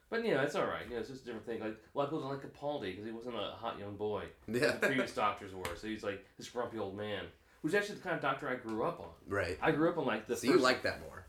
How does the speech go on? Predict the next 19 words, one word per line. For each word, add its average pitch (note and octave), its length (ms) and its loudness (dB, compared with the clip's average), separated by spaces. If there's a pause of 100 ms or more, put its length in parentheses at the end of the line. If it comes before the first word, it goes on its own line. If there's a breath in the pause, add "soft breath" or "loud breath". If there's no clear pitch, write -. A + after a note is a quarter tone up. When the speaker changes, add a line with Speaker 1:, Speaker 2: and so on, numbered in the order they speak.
Speaker 1:
Yeah, A#3+ 220 8
Speaker 2:
Yeah. A2 80 4
Speaker 1:
like, F3+ 240 4
more F3 200 6
like C#3 100 6
where D3 80 2
he's D#3+ 260 0
not D#3+ 280 4
supposed D3 200 -6
Speaker 2:
You A#2 60 0
Speaker 1:
to - 20 4
be D3 60 8
Speaker 2:
need - 80 6
Speaker 1:
this A#2 80 2
Speaker 2:
the - 60 -2
curmudgeon. A2+ 360 6
Speaker 1:
heartthrob. F2 120 0 (180)
Speaker 2:
Yeah. A2+ 100 4
Speaker 1:
Yeah. A2+ 200 6